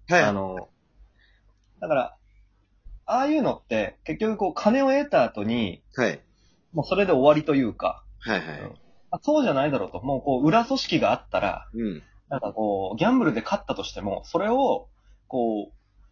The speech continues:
Speaker 2: 結局、なんだ、保証できるだけの暴力がちゃんと備わっていなければ、
Speaker 1: なるほど。
Speaker 2: その価値がないだろうみたいな感じだと思う。
Speaker 1: 究極本当にそうですもんね。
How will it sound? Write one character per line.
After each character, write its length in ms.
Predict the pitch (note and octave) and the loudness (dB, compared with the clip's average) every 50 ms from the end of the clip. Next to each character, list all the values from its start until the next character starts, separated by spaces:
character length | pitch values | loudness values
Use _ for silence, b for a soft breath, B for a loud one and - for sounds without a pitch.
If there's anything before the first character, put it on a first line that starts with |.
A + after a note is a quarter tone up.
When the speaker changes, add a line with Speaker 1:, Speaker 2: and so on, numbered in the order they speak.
| _ _ _ _ _ _ _ _ _ _ _ _ - | _ _ _ _ _ _ _ _ _ _ _ _ -10
Speaker 2:
結 160 | D#3+ D#3 D#3+ | -8 -4 -2
局、 720 | E3 D3+ D#3+ D#3+ D#3 D3+ D3+ D3 C#3+ C#3+ C#3 C#3 C#3 C3+ C3 | 0 2 4 4 4 4 2 0 0 0 0 0 0 0 0
な 80 | C3+ | 0
ん 40 | B2 | 2
だ、 80 | G#2 F#2 | 0 0
保 180 | - - F3+ E3 | 2 2 2 4
証 220 | - A#3+ A#3+ A#3+ | 4 4 4 4
で 100 | G#3 A#3 | 4 2
き 100 | A#3 C4 | 2 2
る 100 | A3 F3+ | 2 2
だ 100 | C#3+ B2+ | 2 0
け 100 | - A2+ | 0 0
の 340 | G#2+ G#2+ A2 F#2+ F2 - - - A2+ | 0 2 2 0 -2 -4 -12 -6 0
暴 240 | B2 G#3+ B3 A#3+ | 4 6 6 8
力 280 | F#3+ D#3 B2+ - A#2 G#2 | 6 4 2 0 -2 0
が 140 | G2+ G2 - | 0 0 2
ち 100 | - C#3 | 2 0
ゃ 40 | C3+ | 0
ん 40 | B2 | 0
と 160 | - C3 A2+ | 0 -2 -2
備 260 | - - D3 D3+ D#3 | 0 2 4 6 6
わ 100 | D#3 D3+ | 6 4
っ 60 | - | 2
て 80 | - A2+ | 0 -4
い 60 | G#2 | -2
な 100 | G#2 G#2 | -2 -2
け 120 | G2+ G#2+ F#2 | -2 -2 -4
れ 100 | F2 F2+ | -2 0
ば、 300 | G2 G2+ F#2+ - - - - _ _ - - - - _ _ _ _ - | 0 0 0 0 -4 -10 -20 _ _ -20 -20 -20 -20 _ _ _ _ -16
Speaker 1:
な 220 | G2+ G#2 G#2+ A#2 A#2+ | -10 -8 -6 -4 -2
る 40 | B2 | 0
ほ 140 | D#3+ E3 | 2 2
ど。 0 | |
Speaker 2:
そ 80 | D#3 - | 2 2
の 60 | A3+ | 0
価 20 | A3 | 0
値 140 | - - - - - - - | 0 -4 -8 -8 -10 -8 -6
が 100 | A#2 A2 | 0 2
な 120 | C#3 E3 | 4 4
い 60 | E3 | 4
だ 100 | C3 A#2 | 4 0
ろ 80 | G2 F#2+ | -2 -4
う 20 | |
み 100 | F#2 F#2+ | -6 -6
た 140 | - G2 F#2+ | -6 -4 -4
い 60 | F2+ | -4
な 160 | - - - - _ | -6 -8 -12 -14 _
感 180 | - - C#3 C3+ | -2 0 0 2
じ 60 | B2+ | 2
だ 100 | C#3+ D#3 - | 0 0 0
と 80 | - | 0
思 180 | - G2 G#2 G2 | -2 -2 -2 -4
う。 40 | G2 | -6
Speaker 1:
究 80 | - - | -6 -6
極 80 | A#3 - | -6 -6
本 160 | G3+ G#3+ G#3 G3+ | -6 -6 -8 -6
当 120 | - C#4 | -6 -6
に 80 | C#4 F#3 | -6 -4
そ 120 | - G3 | -2 0
う 20 | D3 | -2
で 40 | A2+ | -2
す 100 | - - | -4 -8
も 80 | D#2+ D2+ | -16 -16
ん 100 | D#2 E2 | -14 -12
ね。 220 | F#2+ G#2+ A2 - | -10 -10 -12 -12